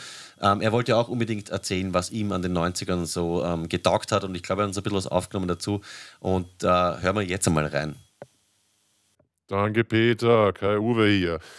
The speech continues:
Speaker 2: Ja, erstmal ein großes Hallöchen an alle Zuhörerinnen und Zuhörer von Party mit Peter. Es ist wieder euer Azubi hier am Start.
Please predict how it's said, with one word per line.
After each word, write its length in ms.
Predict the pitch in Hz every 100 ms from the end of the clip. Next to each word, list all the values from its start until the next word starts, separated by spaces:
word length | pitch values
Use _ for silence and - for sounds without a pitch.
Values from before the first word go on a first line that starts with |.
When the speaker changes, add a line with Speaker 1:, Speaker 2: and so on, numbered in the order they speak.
| - -
Speaker 2:
Ja, 260 | 107 143
erstmal 640 | 120 135 120 131 127 127 123
ein 140 | 113
großes 420 | 107 127 123 123
Hallöchen 640 | 120 120 135 147 151 143 131
an 100 | 127
alle 260 | 123 131
Zuhörerinnen 580 | 120 139 143 135 135 131
und 140 | 117
Zuhörer 440 | 110 139 135 127 123
von 140 | 123
Party 320 | 120 123 117
mit 200 | 113 107
Peter. 440 | - 120 127 131 127 - - - -
Es 220 | 113 110
ist 180 | 123 110
wieder 240 | 120 120
euer 260 | 107 120 113
Azubi 500 | 110 - 139 151 101
hier 140 | 104
am 100 | 104
Start. 480 | 107 - 104 127 -